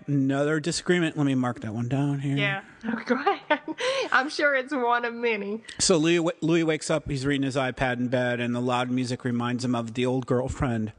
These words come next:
Speaker 1: and they kinda morph back into his old days with the young Louis. Did you get my
Speaker 2: Mm-hmm.
Speaker 1: picture of young Louis that I sent you, by
Speaker 2: I
Speaker 1: the way?
Speaker 2: loved it. Yeah, you gonna link to that?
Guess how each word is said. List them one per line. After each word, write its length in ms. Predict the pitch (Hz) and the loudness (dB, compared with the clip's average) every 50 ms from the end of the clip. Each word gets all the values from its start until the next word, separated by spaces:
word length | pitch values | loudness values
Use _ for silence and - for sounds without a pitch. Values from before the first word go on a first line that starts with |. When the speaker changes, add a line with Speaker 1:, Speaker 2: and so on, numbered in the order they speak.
| - - - - _ _ _ - | -18 -20 -20 -20 _ _ _ -4
Speaker 1:
and 100 | 135 123 | -2 -2
they 80 | 120 | -2
kinda 400 | 117 - 143 135 123 120 117 117 - - | 0 0 0 0 0 0 -2 -4 -2 0
morph 500 | 123 120 123 123 123 123 - - - - | 0 2 2 2 0 0 -2 -6 -4 -2
back 260 | 127 120 120 - - | 0 0 0 -2 -2
into 280 | 131 123 - 139 123 | -4 -2 -2 -2 -2
his 160 | 123 120 117 123 | -2 0 0 0
old 220 | 120 117 120 117 | 0 -2 -2 -2
days 380 | 127 117 117 113 117 117 - - | -2 -2 -2 -2 -2 -4 -4 -2
with 160 | 120 113 - | -2 -2 -2
the 80 | 123 | -2
young 240 | 120 120 117 117 117 113 | -2 0 0 -2 -2 -2
Louis. 360 | 113 113 107 107 113 113 - - - - - - - - - - _ | 0 0 0 0 -2 -4 -8 -12 -20 -20 -20 -20 -20 -20 -20 -18 _
Did 180 | 214 165 147 202 | 0 2 2 4
you 60 | 170 | 2
get 120 | 175 175 | 2 4
my 100 | 175 175 160 | 4 2 2
Speaker 2:
Mm-hmm. 40 | 131 | 2
Speaker 1:
picture 280 | - 170 - - 185 | 0 0 2 0 0
of 100 | 170 151 | 2 2
young 260 | 151 151 151 151 147 143 | 2 2 2 4 2 2
Louis 200 | 147 147 156 156 | 2 2 0 0
that 120 | 147 147 131 | 0 0 0
I 40 | |
sent 340 | 127 - - 127 127 - - | 0 0 -2 -2 -2 0 2
you, 60 | - 320 | 4 4
by 140 | 320 320 320 | 4 4 2
Speaker 2:
I 60 | 311 | 0
Speaker 1:
the 60 | 311 | 0
way? 60 | 311 311 | -2 -2
Speaker 2:
loved 680 | 311 320 320 339 392 427 453 466 466 453 381 311 277 277 | -2 0 2 2 4 4 2 2 0 -2 -6 -4 -2 2
it. 400 | 254 226 208 196 190 180 180 208 | 2 2 2 2 -2 -4 -6 -6
Yeah, 500 | 220 240 294 320 339 349 359 349 330 285 | -2 0 2 2 4 4 4 4 2 0
you 140 | 247 233 | -2 -4
gonna 240 | 226 254 254 262 254 | -2 0 0 0 0
link 280 | 247 254 262 285 277 - | 0 -2 -2 -2 -4 -2
to 120 | - 302 | -2 0
that? 300 | 294 285 294 302 294 294 | 0 2 0 0 -2 -2